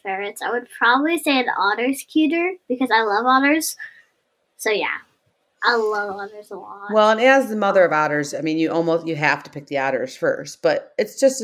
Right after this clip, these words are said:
Speaker 2: it's good to have a number two and a number three in cuteness. That's a really important thing.
Speaker 1: I don't really have a number three. My top
Speaker 2: Oh.
Speaker 1: favorites are probably,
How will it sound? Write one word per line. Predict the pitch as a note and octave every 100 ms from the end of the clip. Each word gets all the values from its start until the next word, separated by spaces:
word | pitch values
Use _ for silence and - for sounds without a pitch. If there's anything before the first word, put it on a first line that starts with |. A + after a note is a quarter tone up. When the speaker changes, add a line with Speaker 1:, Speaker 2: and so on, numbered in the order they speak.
| G#3+
Speaker 2:
it's | A#3+ G#3 -
good | - G#3
to | G#3
have | F3+ E3+
a |
number | E3 D3 D3
two | - A3 G#3+
and | F3
a |
number | E3 D#3 C#3+
three | D3 F3+ F3
in | E3 E3
cuteness. | E3+ D#3 D3+ D3 D3+ - -
That's | D3+ D3 -
a | D3
really | D3+ C#3
important | C3+ C3 C#3 C3+ C#3+
thing. | C3+ - D3+ _ _ _
Speaker 1:
I | B3+ D4
don't | E4+
really | E4+ F4 D#4+
have | D4 C4 A#3
a | G#3+
number | F3 F3+ B2 _
three. | - C#3+ D3 A3 _ _ _
My | A3 A3
top | - - C#4 D#4 C4
Speaker 2:
Oh. | D#4+
Speaker 1:
favorites | B3+ B3 A#3+ A#3 -
are | A3+ A3+
probably, | - A#3 A3+ A3+ G3+ G#3